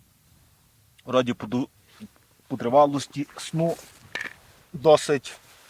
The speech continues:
довго сплю. Зараз щось похолодало, коли сидиш, холодно. Але ніяк не можу виспатись і взагалі нема сили ні на що.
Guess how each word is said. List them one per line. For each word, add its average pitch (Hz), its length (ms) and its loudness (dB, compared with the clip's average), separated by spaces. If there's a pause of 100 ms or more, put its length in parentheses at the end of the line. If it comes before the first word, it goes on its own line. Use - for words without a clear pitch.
довго 196 380 4
сплю. 113 340 -4 (220)
Зараз 98 260 0
щось 92 140 -18
похолодало, 110 680 -4 (180)
коли 110 140 -8
сидиш, 131 400 -6
холодно. 127 420 -2 (1800)
Але 208 240 8
ніяк 185 300 4
не 156 60 -2
можу 151 300 0
виспатись 185 640 -6
і 143 120 -10 (2500)
взагалі 123 340 -6
нема 101 240 -2
сили 101 340 -6
ні 98 120 -8
на 92 120 -12
що. 98 220 -8